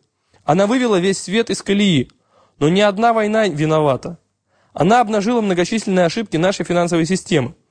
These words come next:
а по существу обнажила несостоятельность надежд на саморегуляцию производства и распределение свободным рынком в соответствии с действительными жизненными потребностями.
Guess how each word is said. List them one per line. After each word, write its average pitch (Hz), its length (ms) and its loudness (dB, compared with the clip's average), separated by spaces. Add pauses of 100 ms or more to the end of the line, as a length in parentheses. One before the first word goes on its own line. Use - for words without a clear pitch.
а 139 120 -2
по 160 140 -2
существу 196 680 -2
обнажила 170 540 0
несостоятельность 170 840 -2
надежд 160 400 -2 (200)
на 147 100 -4
саморегуляцию 165 800 0
производства 143 600 -2
и 170 140 0
распределение 160 640 -2
свободным 151 480 -2
рынком 202 380 -2 (260)
в - 40 -18
соответствии 190 600 -2
с 147 80 -2
действительными 202 680 0
жизненными 156 460 0
потребностями. 156 720 -2